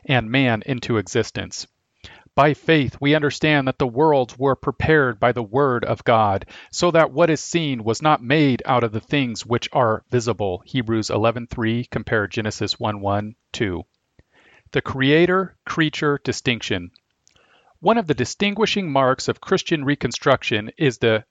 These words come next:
creator-creature distinction. Cornelius Van Til, whose apologetic methodology is the foundation for much of Christian Reconstruction's thinking, makes this concept abundantly clear in his introductory work on apologetics,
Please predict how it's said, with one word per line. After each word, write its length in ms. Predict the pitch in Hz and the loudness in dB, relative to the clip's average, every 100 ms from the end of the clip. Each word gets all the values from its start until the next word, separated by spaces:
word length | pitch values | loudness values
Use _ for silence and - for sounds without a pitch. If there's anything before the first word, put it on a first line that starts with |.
| _ | _
creator-creature 1160 | - 151 160 175 185 185 - - 165 151 151 | -2 2 4 4 2 -2 -6 -2 -2 0 -2
distinction. 640 | 120 110 - 131 - 104 87 _ _ - - - | -2 -2 -2 -2 -2 -4 -4 _ _ -20 -20 -12
Cornelius 540 | - 151 160 202 196 - | -2 0 2 0 0 0
Van 240 | 170 151 | 0 0
Til, 380 | - 135 107 117 | 0 2 2 0
whose 340 | - 139 120 | -2 0 0
apologetic 720 | - - 165 156 135 147 135 | -4 0 2 2 2 0 0
methodology 760 | 139 131 131 139 135 110 113 - | 0 0 2 4 4 2 -2 -2
is 80 | - | -2
the 80 | 113 | -2
foundation 640 | - 127 117 143 160 165 147 | 0 0 2 0 0 -6 -4
for 160 | - | -4
much 320 | 107 135 139 | 0 0 0
of 140 | 127 - | -4 -4
Christian 420 | - 151 - 139 | -4 -4 -4 -2
Reconstruction's 840 | 131 - 120 - 135 - - 104 | -2 -2 -6 0 0 0 -6 -8
thinking, 480 | - 170 - 110 107 - - - | -6 -6 -2 -2 -4 -12 -18 -14
makes 320 | 123 147 - | 0 2 2
this 220 | - 170 | -4 -4
concept 640 | - 151 131 - 117 104 - | -2 0 0 0 0 0 -2
abundantly 640 | 143 - 135 139 147 151 139 | -8 0 0 0 -6 -2 -2
clear 460 | - 135 107 101 - _ - | 0 2 2 0 -4 _ -2
in 100 | 139 | 0
his 140 | 139 | 0
introductory 580 | 190 196 151 139 143 131 | 0 2 2 2 0 -4
work 340 | 110 123 123 - | 0 0 0 -2
on 100 | 117 | -2
apologetics, 800 | - 123 117 120 101 85 - | 0 0 2 2 2 0 -4